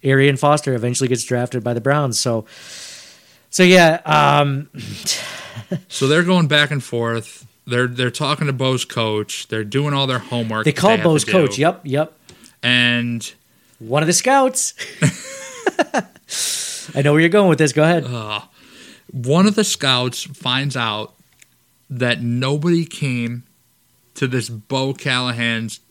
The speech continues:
Speaker 2: birthday party.
Speaker 1: Twenty-first birthday party.
Speaker 2: Twenty-first birthday party.
Speaker 1: At the University of Wisconsin, yeah.
Speaker 2: So basically, he didn't have any friends.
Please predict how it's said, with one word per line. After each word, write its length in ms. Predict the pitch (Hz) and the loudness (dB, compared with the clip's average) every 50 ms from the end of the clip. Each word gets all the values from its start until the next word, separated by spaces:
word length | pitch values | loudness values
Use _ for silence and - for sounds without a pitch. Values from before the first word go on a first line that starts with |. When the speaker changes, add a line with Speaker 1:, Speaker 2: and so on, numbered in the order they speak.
| _ | _
Speaker 2:
birthday 580 | - 117 110 - 135 131 120 - - - 101 98 | -18 -16 -8 -4 -4 -4 -4 -4 -6 -8 -8 -8
party. 520 | - - - - 50 50 50 - - - _ _ _ _ _ _ - | -8 -14 -18 -18 -18 -18 -18 -20 -20 -20 _ _ _ _ _ _ -2
Speaker 1:
Twenty-first 480 | - 165 170 170 - - 220 214 - | 0 2 2 2 4 4 2 2 2
birthday 240 | 143 139 120 - 127 | 0 -2 -2 -2 -4
party. 100 | 113 - | -4 -2
Speaker 2:
Twenty-first 560 | - 139 139 151 156 139 - 143 135 120 - | 0 0 0 0 0 -2 -2 -2 -2 -2 -4
birthday 300 | - 131 120 - - 110 | -6 -8 -8 -8 -10 -12
party. 380 | 107 - 107 90 78 62 58 - | -10 -10 -10 -10 -10 -10 -10 -10
Speaker 1:
At 80 | 107 107 | -4 0
the 60 | 135 | 2
University 320 | 143 139 135 147 139 143 147 | 2 4 4 4 2 2 2
of 60 | 139 | 2
Wisconsin, 480 | 143 - - 143 123 110 101 104 104 113 | 2 2 0 -2 -4 -4 -6 -8 -8 -8
yeah. 240 | 117 110 104 98 92 _ _ _ _ _ _ _ _ _ _ _ _ - | -8 -8 -10 -12 -14 _ _ _ _ _ _ _ _ _ _ _ _ -8
Speaker 2:
So 160 | - - 165 | -4 -2 0
basically, 460 | 151 143 185 180 175 180 175 160 151 | 2 2 2 2 2 2 0 2 2
he 100 | 147 151 139 | 2 0 0
didn't 200 | 131 135 131 123 | 0 0 0 0
have 140 | 117 113 | -2 -2
any 80 | 113 107 | -2 -4
friends. 560 | - - - - - - - - - - - | -4 -6 -14 -16 -16 -16 -16 -16 -16 -16 -18